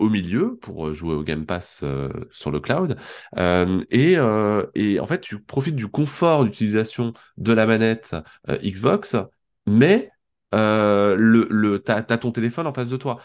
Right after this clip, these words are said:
C'est pas un, un, un truc qui se fixe sur une manette, un mode sur une manette Xbox, ce genre de choses. Pourquoi est-ce que Sony n'est pas allé là-dessus ? D'autant plus que,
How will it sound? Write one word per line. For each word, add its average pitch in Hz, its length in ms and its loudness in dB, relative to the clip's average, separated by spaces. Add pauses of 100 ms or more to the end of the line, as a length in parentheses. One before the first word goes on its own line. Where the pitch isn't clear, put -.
(160)
C'est - 240 -4
pas 147 200 4
un, 82 1000 0
un, - 20 -4
un 101 60 -4
truc 139 180 -8
qui 113 100 -12
se - 140 -14
fixe - 260 -8
sur 104 220 -4
une 98 80 2
manette, 123 500 2
un 92 240 2
mode 110 240 0
sur 95 180 -8
une 90 100 -2
manette 87 280 -4
Xbox, 120 380 -2
ce 95 100 -10
genre 92 140 -6
de 104 100 -4
choses. 98 220 -6 (400)
Pourquoi 139 260 4
est-ce 160 120 -2
que 135 100 4
Sony 127 260 0
n'est 113 140 4
pas 110 140 0
allé 101 160 0
là-dessus ? 98 380 -4
D'autant 135 360 0
plus 147 300 -10
que, 120 180 0